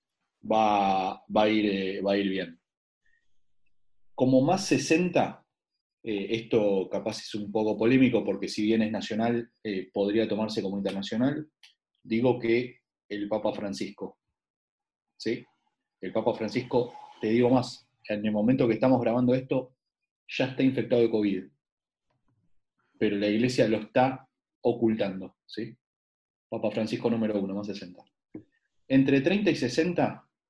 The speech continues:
Lucía Galán, la mujer cantante de Los Pimpinela,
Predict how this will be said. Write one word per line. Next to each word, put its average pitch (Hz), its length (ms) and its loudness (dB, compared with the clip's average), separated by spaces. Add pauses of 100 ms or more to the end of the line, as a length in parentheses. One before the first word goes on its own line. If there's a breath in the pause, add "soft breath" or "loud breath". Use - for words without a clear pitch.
(260)
Lucía 120 400 2
Galán, 104 480 -2 (1080)
la 107 120 -2
mujer 123 600 0
cantante 113 520 -4
de 107 140 0
Los 104 180 -4
Pimpinela, 104 680 -2